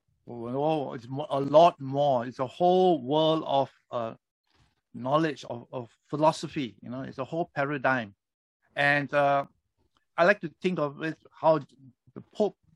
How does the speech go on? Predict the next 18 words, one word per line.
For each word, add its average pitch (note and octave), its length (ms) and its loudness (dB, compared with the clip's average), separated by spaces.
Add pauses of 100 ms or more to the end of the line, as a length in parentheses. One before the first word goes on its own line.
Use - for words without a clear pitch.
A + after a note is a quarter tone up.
(120)
uh, B2 80 -8
Pope E3 280 -6
Saint C3 180 -4
John E3+ 240 0
Paul F3 180 0
the C#3+ 80 -4
Second C#3+ 400 -6 (100)
himself D#3 380 -2
described A#2+ 440 0
it. A2+ 120 -8 (600)
Uh, C3 200 -8
he, C3 280 -12 (160)
he E3 120 -6
called F3 320 0
for D3 80 -6
the C3+ 100 -4
new D#3 220 2
evangelization. C3 1080 -2